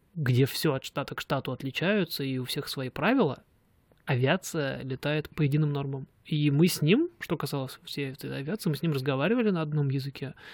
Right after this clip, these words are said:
Я не про английский щас говорю. Cessna сто семьдесят вторая,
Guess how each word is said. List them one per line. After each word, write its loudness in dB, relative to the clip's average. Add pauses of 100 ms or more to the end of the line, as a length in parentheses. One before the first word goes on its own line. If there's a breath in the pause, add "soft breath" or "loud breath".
(240 loud breath)
Я 2
не 4
про 4
английский 2
щас -6
говорю. -6 (800 loud breath)
Cessna 2 (380)
сто -4
семьдесят -4
вторая, -2